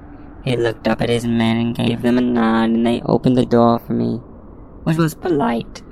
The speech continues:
"Thanks, gents," I said as I entered. I could feel Mark's eyes on me as the doors closed. I found my way to Sister Jones' room by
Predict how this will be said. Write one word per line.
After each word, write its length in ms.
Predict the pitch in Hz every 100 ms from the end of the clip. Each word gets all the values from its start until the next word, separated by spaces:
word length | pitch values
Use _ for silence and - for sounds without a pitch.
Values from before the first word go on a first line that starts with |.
| - - - - - - - - - - - - - - -
"Thanks, 320 | 247 156 117
gents," 560 | - 117 143 196 - - - - - - - -
I 180 | - 113
said 260 | - 120
as 120 | 113 117
I 160 | 117
entered. 580 | 120 120 113 113 117 - - - - - - -
I 60 |
could 180 | 131 139
feel 320 | - 127 127
Mark's 360 | 120 113 117 -
eyes 420 | - 107 110 110
on 160 | 113 113
me 80 |
as 100 | 110
the 80 | -
doors 360 | 113 110 110 -
closed. 800 | - 220 226 180 131 135 _ _ _ - - - - - - - - -
I 160 | -
found 460 | 123 - 131 123 120
my 160 | 117 117
way 140 | 117
to 80 | 120
Sister 320 | - 117 -
Jones' 520 | 120 120 120 117 113
room 380 | 113 113 113 117
by 220 | 117 113